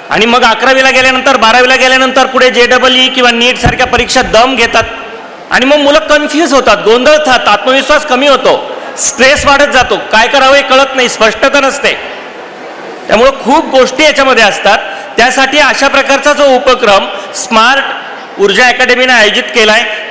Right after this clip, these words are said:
त्यासाठी मी त्या सगळ्या तरुण मित्रांना धन्यवाद देतो, त्यांचं कौतुक करतो, जोरदार टाळ्या वाजवून त्यांच्यासाठी आपण कृतज्ञता व्यक्त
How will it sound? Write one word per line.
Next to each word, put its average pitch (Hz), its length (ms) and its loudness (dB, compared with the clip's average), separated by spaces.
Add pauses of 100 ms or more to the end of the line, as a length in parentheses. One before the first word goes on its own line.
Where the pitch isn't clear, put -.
(120)
त्यासाठी 247 460 0
मी 269 120 -2
त्या 233 180 0
सगळ्या 247 420 2
तरुण 254 440 2
मित्रांना 247 600 2 (640)
धन्यवाद 233 420 2
देतो, 262 300 2
त्यांचं 247 340 0
कौतुक 233 640 0
करतो, 247 360 2
जोरदार 220 360 2 (120)
टाळ्या 240 320 2
वाजवून 262 320 2
त्यांच्यासाठी 247 540 0
आपण 254 380 0
कृतज्ञता 262 880 0
व्यक्त 233 300 0